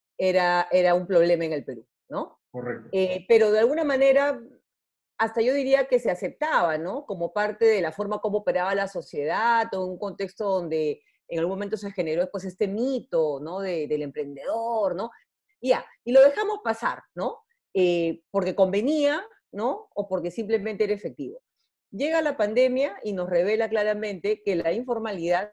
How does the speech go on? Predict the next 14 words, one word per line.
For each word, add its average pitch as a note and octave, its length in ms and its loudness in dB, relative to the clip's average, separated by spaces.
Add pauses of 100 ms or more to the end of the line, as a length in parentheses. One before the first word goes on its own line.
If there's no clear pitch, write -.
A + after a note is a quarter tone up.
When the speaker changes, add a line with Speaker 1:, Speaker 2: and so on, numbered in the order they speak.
(140)
Speaker 1:
es G3+ 240 -10
una G#3 240 -6
condición F#3 460 -6
estructural F#3 540 -6
que G#3 100 -4
nos F#3+ 180 -6
complica, A3 680 -4 (360)
no A#3+ 100 -6
solamente B3 520 0
el A#3 80 0
tema A3 220 0
de A3 60 -2
desarrollo F3+ 360 -2
económico, D#3+ 760 -6